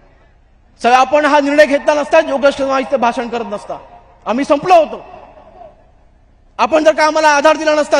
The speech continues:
योगेश कदम शिवसैनिक संपला असता. मी हा देखील पर्याय दिला होता. मी त्यावेळेला आदित्यजींना जाऊन भेटलो होतो, मी त्यावेळेला मिलिंद नार्वेकरला जाऊन भेटलो होतो,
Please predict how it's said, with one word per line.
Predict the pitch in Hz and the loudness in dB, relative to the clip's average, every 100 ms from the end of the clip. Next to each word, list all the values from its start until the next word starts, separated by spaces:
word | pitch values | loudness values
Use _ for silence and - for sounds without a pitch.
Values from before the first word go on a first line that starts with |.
| 277 | 0
योगेश | 285 285 294 | 0 0 2
कदम | 294 294 | 0 -2
शिवसैनिक | - 262 320 330 330 330 | -6 0 2 2 -4 0
संपला | 320 320 311 | -2 2 0
असता. | 302 302 262 214 - - | 2 0 0 -2 -10 -12
मी | 190 254 | -6 -4
हा | 240 254 | 2 2
देखील | 294 330 349 | 2 -2 0
पर्याय | 330 339 330 | 4 4 4
दिला | 330 320 | 2 0
होता. | 285 254 208 - - - - - - - - _ - | 0 -2 -8 -8 -16 -20 -20 -20 -20 -20 -20 _ -8
मी | 247 | -2
त्यावेळेला | 302 294 320 | 4 6 6
आदित्यजींना | 294 294 320 302 349 339 | 4 2 -4 -4 0 2
जाऊन | 330 330 | 2 0
भेटलो | 311 320 302 | -2 2 2
होतो, | 262 208 - - - - - | 2 -10 -18 -20 -20 -20 -16
मी | 226 | -4
त्यावेळेला | 302 302 311 | 2 2 2
मिलिंद | 294 320 | 0 2
नार्वेकरला | 320 320 320 339 330 | 2 2 0 -2 0
जाऊन | 330 330 | 0 0
भेटलो | 311 302 311 | 0 2 0
होतो, | 262 196 | 0 -4